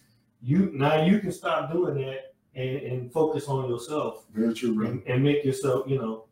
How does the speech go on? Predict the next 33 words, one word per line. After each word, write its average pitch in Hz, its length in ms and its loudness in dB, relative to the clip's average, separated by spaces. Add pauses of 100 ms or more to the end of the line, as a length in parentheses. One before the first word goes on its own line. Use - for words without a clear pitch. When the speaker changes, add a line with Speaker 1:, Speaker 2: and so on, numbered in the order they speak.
(120)
Speaker 2:
That's 135 120 -2
Speaker 1:
make 175 100 4
Speaker 2:
true. 180 100 4
Speaker 1:
yourself 190 260 6
into - 420 2
who 185 140 4
you 185 220 4
end 170 140 2
up 160 140 0
being 165 260 0
later 156 300 -2
on, - 240 -10 (120)
Speaker 2:
That's, 147 180 0
Speaker 1:
you 143 80 -4
know? - 140 4
Speaker 2:
hey, - 280 0
that's 147 160 -4
so 156 160 0
true, 180 180 -4
but 117 100 -2
a 107 40 -2
lot 113 300 0
of - 120 -2
people 127 380 -4 (400)
are 117 220 -4
scared 123 640 -4
to - 140 -20
take 113 340 -6
that 107 240 -4
leap 110 240 -2
of - 60 -20 (180)
faith. - 120 -20 (100)
Speaker 1:
Yeah. 190 240 -2